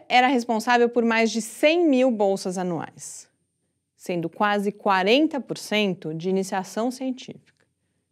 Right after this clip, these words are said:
e vinte por cento de mestrado e doutorado. Por tudo isso, os prejuízos vão demandar décadas e não dias pra serem revertidos.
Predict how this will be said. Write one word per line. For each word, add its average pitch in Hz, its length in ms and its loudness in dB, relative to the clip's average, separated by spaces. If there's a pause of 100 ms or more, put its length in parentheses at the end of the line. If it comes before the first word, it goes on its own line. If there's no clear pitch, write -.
(100)
e 180 80 -8
vinte 185 360 -6
por 165 160 -6
cento 214 440 -2
de 175 140 -6
mestrado 208 800 -4
e 196 160 -2
doutorado. 180 680 -6 (2000)
Por 269 140 2
tudo 277 360 4
isso, 233 440 0 (520)
os 214 200 -8
prejuízos 214 680 4
vão 214 240 2
demandar 220 720 4
décadas 170 920 4 (340)
e 262 140 -8
não 277 320 0
dias 170 800 0 (160)
pra 156 360 -12
serem 156 320 -6
revertidos. 147 840 -8